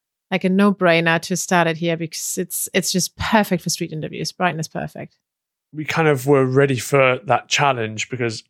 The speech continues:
Speaker 2: <clears throat> I think as much as Corona was, like, a huge dent
Speaker 1: Mm.
Speaker 2: in everyone's life in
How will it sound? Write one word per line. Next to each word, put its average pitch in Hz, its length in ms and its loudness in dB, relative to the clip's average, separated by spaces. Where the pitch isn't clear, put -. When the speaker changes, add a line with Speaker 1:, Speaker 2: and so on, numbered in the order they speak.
Speaker 2:
<clears throat> 147 420 -8
I 143 80 0
think 139 260 -2
as 120 120 0
much 131 180 0
as 127 100 -4
Corona 123 400 2
was, 110 280 0
like, 110 320 -2
a 127 100 0
huge 120 760 -2
dent 101 600 -4
Speaker 1:
Mm. 196 120 -10
Speaker 2:
in 117 140 -2
everyone's 110 420 -4
life 101 540 0
in 104 220 -8